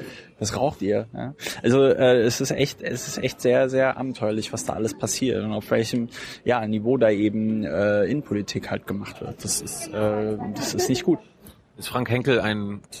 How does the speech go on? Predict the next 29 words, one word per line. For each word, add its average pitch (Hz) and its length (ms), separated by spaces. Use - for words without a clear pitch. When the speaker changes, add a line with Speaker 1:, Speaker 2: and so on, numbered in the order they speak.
Speaker 2:
großartiger 160 720
Innensenator 151 680
oder 117 160
der 110 100
beste, 113 320
den, 104 280
den 101 240
Berlin 98 260
jemals 92 300
hatte? - 160
Speaker 1:
Die - 260
Frage 107 380
verstehe 107 400
ich - 160
jetzt - 220
nicht. 107 280
Ähm, 107 580
Speaker 2:
Hört 107 160
sich 120 120
so 120 80
an, 107 100
als 123 120
ob 120 100
er 131 140
ein 120 300
ziemlich 143 360
guter 139 220
Innensenator 131 420
ist. - 280